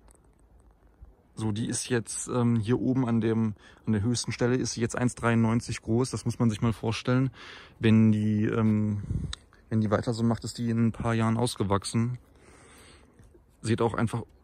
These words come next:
sieht auch unfassbar gut aus mit diesen riesigen Blättern. Das liebe ich an Maulbeeren. Die wird später hier auf unserer Terrasse schön viel Schatten spenden.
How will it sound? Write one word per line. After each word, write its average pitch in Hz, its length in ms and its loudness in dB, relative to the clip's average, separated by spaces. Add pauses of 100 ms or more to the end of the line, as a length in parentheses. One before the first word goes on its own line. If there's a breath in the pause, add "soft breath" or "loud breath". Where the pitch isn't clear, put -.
(220)
sieht 127 120 -2
auch 117 120 -4
unfassbar 127 500 0
gut 117 160 -2
aus 120 220 0
mit 110 100 -6
diesen 113 160 0
riesigen 113 460 0
Blättern. 110 260 0
Das 104 160 -4
liebe 117 220 2
ich 104 120 -2
an 101 120 2
Maulbeeren. 101 440 2
Die 104 140 -2
wird 104 140 -2
später 123 340 -2
hier 120 180 -2
auf 107 280 -8
unserer 110 280 -8
Terrasse 117 380 -8
schön 123 280 -2
viel 123 160 -2
Schatten 104 320 -4
spenden. 104 640 2